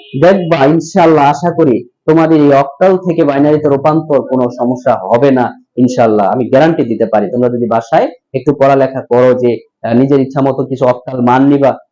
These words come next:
নিয়ে সেটাকে আমার এই নিয়ম ফলো করে তোমরা কি বাইনারিতে রূপান্তর করবা, তাহলে দেখবা তোমাদের মতো, আহ, তোমাদের কাছে খুব সহজ হয়ে যাবে, ইজি একটা বিষয় হয়ে যাবে। আর তোমরা জানো যে এই অধ্যায়ের যে, আহ, দুইটা, আহ, পার্ট আছে, যে সংখ্যা পদ্ধতি ডিভাইসে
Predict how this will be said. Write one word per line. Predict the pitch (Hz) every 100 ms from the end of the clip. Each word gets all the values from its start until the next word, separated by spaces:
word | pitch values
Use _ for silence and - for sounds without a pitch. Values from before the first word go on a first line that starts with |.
| -
নিয়ে | 135 139
সেটাকে | 139 135 151 139 139 117
আমার | 123 143 139
এই | 131 139
নিয়ম | 131 143 165 170
ফলো | 165 151
করে | 131 131
তোমরা | 113 123 120
কি | 147
বাইনারিতে | 120 113 120 123 190
রূপান্তর | 160 139 123 120 110
করবা, | 110 101 92 - _ 147
তাহলে | 151 143
দেখবা | 131 139 147 156
তোমাদের | 147 135 135 135
মতো, | 131 131 127
আহ, | 123 113
তোমাদের | 131 139 139 -
কাছে | 135 - 117 - _ _
খুব | 185 185
সহজ | - 165 160 151 151
হয়ে | 131
যাবে, | 123 127
ইজি | 131 139
একটা | 123 -
বিষয় | 104 107 117 113
হয়ে | 110
যাবে। | 104 95 101
আর | 123 - - _
তোমরা | 160 175 151
জানো | 135 143 180
যে | 180 180
এই | 143 151
অধ্যায়ের | 143 143 143 160 170 160
যে, | 170 170 170 _
আহ, | 117
দুইটা, | 123 156 151 165
আহ, | 165 131 120 120 117 104
পার্ট | 139 151 156
আছে, | 135 - 170 160
যে | 147
সংখ্যা | 156 147 151
পদ্ধতি | 151 147 147 139
ডিভাইসে | 123 123 143 143 143